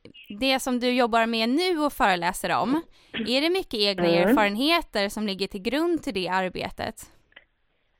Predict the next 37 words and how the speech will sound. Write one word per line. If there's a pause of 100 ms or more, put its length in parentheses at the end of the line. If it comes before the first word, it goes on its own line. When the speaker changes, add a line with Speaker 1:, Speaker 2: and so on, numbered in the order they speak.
(840)
Speaker 2:
Jag
skulle
vilja
säga
inspirationen
till
att
vilja
veta
mer
inom
det
här
området
är
ju
förstås
mina
egna
erfarenheter. (760)
Men
sen
har
jag
ju
nu (520)
studerat
inlärning
och
hjärnan
och
motivation
och
hormoner
och
koncentration
och,